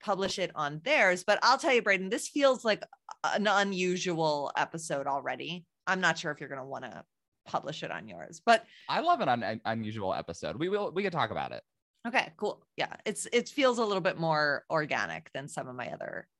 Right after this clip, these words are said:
Speaker 1: shows because I like you so much. Um, and I really just wanted to hang out with you
Speaker 2: <laughs>
Speaker 1: today. Um,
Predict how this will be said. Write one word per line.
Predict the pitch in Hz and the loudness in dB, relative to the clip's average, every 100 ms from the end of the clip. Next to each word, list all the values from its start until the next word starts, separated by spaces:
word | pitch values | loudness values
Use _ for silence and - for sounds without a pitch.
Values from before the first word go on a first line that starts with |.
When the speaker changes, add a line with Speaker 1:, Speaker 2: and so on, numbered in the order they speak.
| _ _ | _ _
Speaker 1:
shows | - - - - - | -10 -10 -12 -20 -16
because | 165 180 | -10 -4
I | 143 | -4
like | 123 156 | -4 -8
you | - | -12
so | - | -16
much. | 65 - - - - - - 180 - | -14 -14 -16 -20 -20 -20 -20 -18 2
Um, | 220 196 185 | 6 8 6
and | 165 | 4
I | 170 | 0
really | 185 262 | 0 -2
just | 147 - | -2 -6
wanted | 147 147 | -2 0
to | 160 | 0
hang | 165 160 | -2 0
out | 170 247 | 2 2
with | 175 | 0
you | 175 160 | -2 -2
Speaker 2:
<laughs> | |
Speaker 1:
today. | 175 147 135 - - - 240 - | -4 -2 -2 -6 -12 -14 -14 4
Um, | 240 240 226 220 | 6 8 6 2